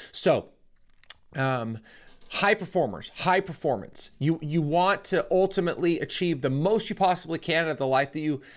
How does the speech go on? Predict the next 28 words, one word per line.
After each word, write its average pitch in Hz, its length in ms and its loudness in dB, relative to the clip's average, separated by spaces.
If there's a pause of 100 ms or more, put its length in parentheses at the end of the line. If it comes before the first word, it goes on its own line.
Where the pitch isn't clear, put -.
(140)
are 123 160 0
living. 139 600 0
One 170 180 4
of 226 80 -2
the - 60 -10
things 165 240 0
you 147 80 -4
have 175 380 -4
to 160 60 2
do 147 800 0
is 135 140 -2
to 156 100 -4
prote-, - 320 -8 (140)
proactively 170 1080 -2
avoid 135 880 0
distractions. - 880 -4 (280)
You 165 100 0
have 202 160 0
to 151 80 0
proactively 190 1500 2
avoid 139 760 2 (640)
the 143 100 -2
things 214 380 0
that 196 100 4
are 190 80 4
gonna 180 180 0
derail 170 680 2
you 110 360 -6